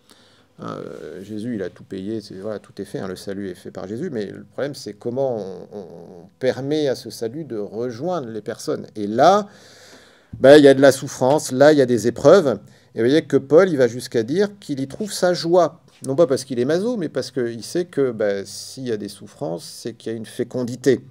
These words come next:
Il dit ainsi dans la deuxième lettre aux Corinthiens, chapitre quatre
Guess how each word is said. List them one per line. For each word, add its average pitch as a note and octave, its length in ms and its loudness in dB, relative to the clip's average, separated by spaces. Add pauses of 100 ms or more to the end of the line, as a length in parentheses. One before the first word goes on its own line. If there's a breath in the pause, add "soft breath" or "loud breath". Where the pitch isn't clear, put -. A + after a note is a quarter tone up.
(840 soft breath)
Il B2+ 120 -4
dit D3 180 2
ainsi D3 220 0
dans C#3+ 100 4
la B2+ 120 4
deuxième D3 360 2
lettre C#3 200 2
aux B2+ 60 4
Corinthiens, C3 520 -2
chapitre B2+ 420 -6
quatre G3 460 0